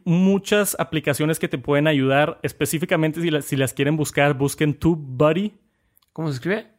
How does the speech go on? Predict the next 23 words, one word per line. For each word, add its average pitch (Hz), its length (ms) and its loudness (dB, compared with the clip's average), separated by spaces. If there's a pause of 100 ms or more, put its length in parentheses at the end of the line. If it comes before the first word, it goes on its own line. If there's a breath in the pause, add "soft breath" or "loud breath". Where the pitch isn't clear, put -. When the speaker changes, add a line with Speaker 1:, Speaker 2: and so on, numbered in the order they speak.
(220)
Speaker 1:
TubeBuddy. 160 960 0
Speaker 2:
Ah, 135 220 0
Speaker 1:
De 170 260 2
Speaker 2:
T - 80 -2
V 175 420 0 (120)
E. 214 240 -6 (320)
Speaker 1:
B 160 480 0
U 190 260 -2
D 156 280 -2
D 165 440 -4
Y. 131 360 -4 (140)
Speaker 2:
Ajá, 123 320 -12
perfecto. - 440 -14 (240)
Speaker 1:
TubeBuddy 170 540 0
en 170 100 -2
inglés. 135 500 -6 (300)
Es 160 240 -2
una 190 320 0
herramienta, 165 920 0
es 147 200 -6
un 190 100 0
plugin 180 640 0
para, 139 400 -2